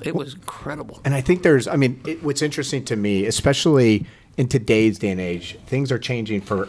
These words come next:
Speaker 2: every industry so fast, and the learning that I'm taking from that
Speaker 1: Sure.
Speaker 2: is that you, you, you, you, there is value in bringing people who don't have a dog in the hunt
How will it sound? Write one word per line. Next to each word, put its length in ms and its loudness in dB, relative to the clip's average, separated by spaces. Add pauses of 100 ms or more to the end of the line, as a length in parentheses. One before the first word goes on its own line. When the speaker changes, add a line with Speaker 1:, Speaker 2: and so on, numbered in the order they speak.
Speaker 2:
every 520 -4
industry 500 -6
so 260 -4
fast, 600 -6 (380)
and 80 -6
the 60 -4
learning 340 2
that 100 -2
I'm 120 -2
taking 420 -4
from 180 -4
that 320 -2
Speaker 1:
Sure. 140 -16
Speaker 2:
is 500 2 (320)
that 160 0
you, 340 0 (140)
you, 440 2
you, 240 -4 (100)
you, 180 -2
there 200 4
is 200 4
value 680 2
in 180 -4
bringing 360 -2
people 280 -4
who 140 -4
don't 440 -2
have 220 0
a 60 0
dog 380 0
in 80 -2
the 100 -2
hunt 340 -4